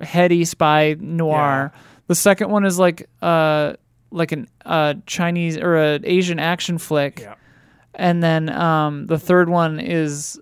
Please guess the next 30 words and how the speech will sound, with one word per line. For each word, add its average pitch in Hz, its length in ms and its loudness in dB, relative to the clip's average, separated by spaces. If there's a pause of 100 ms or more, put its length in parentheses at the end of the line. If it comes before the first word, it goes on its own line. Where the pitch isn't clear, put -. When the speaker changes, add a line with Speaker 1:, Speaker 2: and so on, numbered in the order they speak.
Speaker 1:
an 160 120 -6
action 156 420 -2
movie, 135 240 -8
like 156 140 -2
an 151 80 -4
Speaker 2:
Yeah. 156 40 -4
Speaker 1:
American 156 600 2
Speaker 2:
Yeah. 104 240 -12
Speaker 1:
blockbuster 160 520 0
action 156 380 -2
movie. 139 320 -6
Speaker 2:
God, 143 80 -12
I - 160 -18
love - 60 -20
the - 100 -20
first - 300 -18
one. - 100 -20 (260)
Speaker 1:
Yeah. - 200 -8
Speaker 2:
Insane. 170 240 -8 (240)
Speaker 1:
The 170 100 -8
first 277 240 4
one 202 80 2
was 143 100 -4
really - 300 -12
good. - 340 -14
Speaker 2:
Um, 131 220 0
Speaker 1:
De 120 80 4
Palma, 160 580 2
dude. 87 320 -10
Speaker 2:
Yep. 104 280 -14